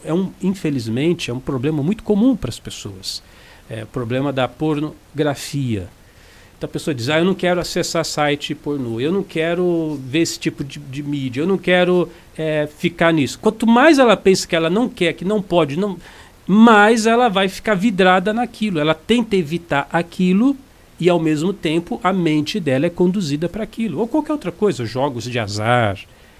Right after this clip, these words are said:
ou qualquer outra coisa. Tudo que você se esforça e, e, e você, você, você utiliza a sua mente para não, é o exemplo número um, né? Eu não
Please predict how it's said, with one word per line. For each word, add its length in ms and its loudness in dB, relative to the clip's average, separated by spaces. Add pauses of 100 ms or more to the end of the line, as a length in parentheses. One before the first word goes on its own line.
(300)
ou 100 -2
qualquer 300 2
outra 180 -4
coisa. 520 -6 (280)
Tudo 240 2
que 120 -8
você 500 -4 (260)
se 240 -8
esforça 1000 0 (320)
e, 40 -16
e, 360 -14
e 80 -4
você, 500 -4
você, 460 -4 (200)
você 320 -4
utiliza 880 6
a 100 4
sua 300 2
mente 500 0 (240)
para 280 2
não, 600 4 (320)
é 140 -4
o 120 -4
exemplo 360 -2
número 280 4
um, 200 6
né? 200 4 (180)
Eu 120 0
não 500 8